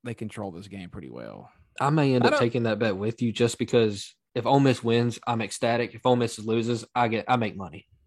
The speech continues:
Speaker 1: Yeah. The first and only time I ever bet on L S U was L S U Florida twenty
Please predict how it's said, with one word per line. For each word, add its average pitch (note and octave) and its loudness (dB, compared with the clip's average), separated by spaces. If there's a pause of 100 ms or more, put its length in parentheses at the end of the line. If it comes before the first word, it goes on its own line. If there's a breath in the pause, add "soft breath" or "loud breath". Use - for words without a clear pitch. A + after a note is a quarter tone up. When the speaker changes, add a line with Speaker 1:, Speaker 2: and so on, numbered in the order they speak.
(140)
Speaker 1:
Yeah. F#2 -8 (420 soft breath)
The C3+ 0
first D#3+ 2
and B2+ 0
only C3+ 2
time C3 -2
I A#2+ 0
ever A#2+ 0
bet A#2+ 0
on A#2 -2
L A#2+ -2
S A2+ -4
U A#2 -2
was A2+ -2
L A#2+ -4
S A#2 -6
U A#2 -4
Florida B2 -6
twenty B2+ -10